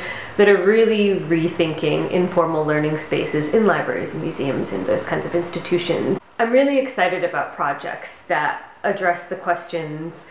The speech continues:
what is the role of a library in the twenty-first century in the terms of education and literacy and technology? Who gets to be a teacher in this kind of world?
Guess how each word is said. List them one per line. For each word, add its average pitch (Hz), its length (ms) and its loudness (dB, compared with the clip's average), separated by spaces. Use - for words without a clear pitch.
what 226 200 2
is 247 160 2
the 202 100 -2
role 165 400 2
of 156 140 -6
a 156 80 -4
library 151 560 -4
in 104 60 -10
the - 60 -10
twenty-first - 560 -10
century 104 520 -12
in 107 100 -12
the 113 80 -12
terms 180 340 -4
of 165 120 -4
education 175 1000 -6
and 175 240 -6
literacy 175 680 -2
and 98 200 -12
technology? 160 1000 -6
Who 269 200 -2
gets 247 280 0
to 214 40 -8
be 180 180 -4
a 170 60 -4
teacher 294 680 -8
in 208 140 -2
this 226 180 -2
kind 233 240 0
of 233 100 -4
world? 254 480 2